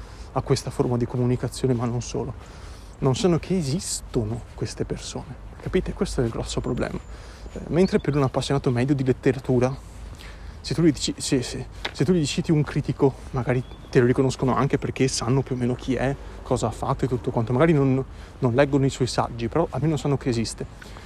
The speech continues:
Eh, l-, oppure l'appassionato medio di, di scultura, eh, di cinema, di quello che volete voi, di fumetto, magari conoscono qualche critico veramente noto. Questi di che vi ho citato sono molto noti, sono tra i più noti di tutti nel,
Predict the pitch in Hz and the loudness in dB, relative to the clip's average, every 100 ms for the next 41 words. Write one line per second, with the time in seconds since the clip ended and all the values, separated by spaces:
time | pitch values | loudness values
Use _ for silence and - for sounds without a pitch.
0 | - - - - - - - 123 113 50 | -16 -16 -16 -12 -8 -8 -6 -4 -4 -2
1 | 123 147 143 135 - 127 139 - 135 139 | 0 4 6 4 0 0 0 2 4 6
2 | 135 131 120 - - - - - 135 147 | 6 4 2 -6 -14 -16 -16 -12 -8 -4
3 | 117 113 - 143 - 147 123 - - - | -4 -6 -2 -2 2 2 2 -2 -12 -14
4 | - - 117 135 120 117 120 117 113 - | -14 -10 -6 -4 -2 0 2 2 2 -2
5 | - 139 120 113 - - - 123 - 170 | -2 0 0 -2 -6 -12 -8 -4 -2 0
6 | 135 131 123 117 110 - - - - - | 2 2 2 0 -2 -4 -12 -16 -10 0
7 | 143 143 147 147 - 117 156 147 139 170 | 0 2 2 2 -2 0 0 4 4 4
8 | 147 127 131 135 - 135 - - 131 127 | 2 0 -2 -2 -2 -2 0 0 2 2
9 | 123 120 - 120 - - - - - - | 0 -2 -4 -4 -6 -14 -16 -14 -14 -14
10 | - - 139 110 113 - - - - - | -14 -4 0 0 -2 -10 -2 0 0 0
11 | 139 - 131 - 139 - - 147 123 131 | 0 2 2 4 0 -2 -2 0 0 2
12 | 175 185 - 135 117 123 - 131 - 160 | 2 2 2 2 2 -2 -2 -2 -2 -2
13 | 135 - 147 143 139 143 - 127 - - | -2 0 -2 0 0 0 0 -4 -6 -10
14 | - - 135 123 120 110 | -16 -4 0 2 2 0